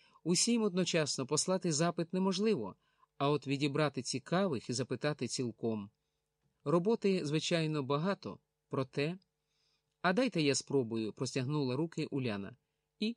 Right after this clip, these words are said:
пропала. Тепер вона всі вечори просиджувала, втупившись у монітор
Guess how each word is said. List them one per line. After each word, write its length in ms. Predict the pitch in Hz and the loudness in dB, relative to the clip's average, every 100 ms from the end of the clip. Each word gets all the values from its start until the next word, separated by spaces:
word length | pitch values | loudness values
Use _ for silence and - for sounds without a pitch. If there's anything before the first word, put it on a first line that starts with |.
| _ | _
пропала. 600 | 196 196 - 104 95 - - _ _ _ | -4 -4 -2 -4 -4 -10 -18 _ _ _
Тепер 320 | - 165 214 208 | -2 2 2 4
вона 180 | 190 | 2
всі 260 | 175 - 254 | 0 0 2
вечори 440 | 233 208 175 147 | 0 2 2 2
просиджувала, 760 | 123 143 - 185 175 143 127 123 | 0 -2 2 0 0 0 0 -2
втупившись 680 | - 190 180 160 - 143 - | -4 -6 -4 -6 -2 -2 -2
у 80 | 151 | -2
монітор 520 | 139 135 127 202 | 0 0 2 0